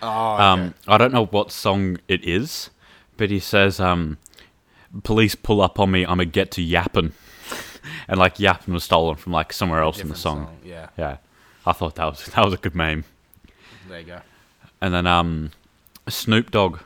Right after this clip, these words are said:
Speaker 2: made a comment on, uh, Martha Stewart. As we, we all know, they're very, very close. And he has been sharing quite a few memes about, uh, six nine. Uh, he posted a picture of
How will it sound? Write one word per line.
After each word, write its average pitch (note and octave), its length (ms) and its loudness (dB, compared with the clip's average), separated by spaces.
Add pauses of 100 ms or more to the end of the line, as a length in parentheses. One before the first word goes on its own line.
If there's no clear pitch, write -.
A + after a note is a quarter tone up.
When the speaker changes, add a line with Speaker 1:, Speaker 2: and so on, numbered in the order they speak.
(160)
Speaker 2:
made F#2+ 160 0
a F2+ 40 0
comment F2+ 420 -4
on, F2+ 180 0
uh, E2 360 -2 (560)
Martha F#2+ 260 2
Stewart. A2 380 0
As F#2+ 200 0
we, F2 220 -2 (320)
we F#2 100 -2
all F2 120 0
know, E2 200 0
they're D#2+ 180 -2
very, E2+ 400 0 (640)
very F2+ 140 -2
close. - 540 -2 (960)
And F2+ 260 -2
he F#2+ 80 -2
has F2+ 160 2
been F2 240 0
sharing E2+ 380 0
quite F#2 240 0
a E2 40 -8
few F2 180 -8
memes D#2+ 580 -8 (280)
about, D#2 280 -2
uh, D#2 320 -2
six - 320 -8
nine. F#2 320 -2 (1800)
Uh, F#2 160 0
he F#2+ 380 0 (520)
posted B2 320 0
a G#2+ 120 4
picture - 380 -4
of F#2 280 -4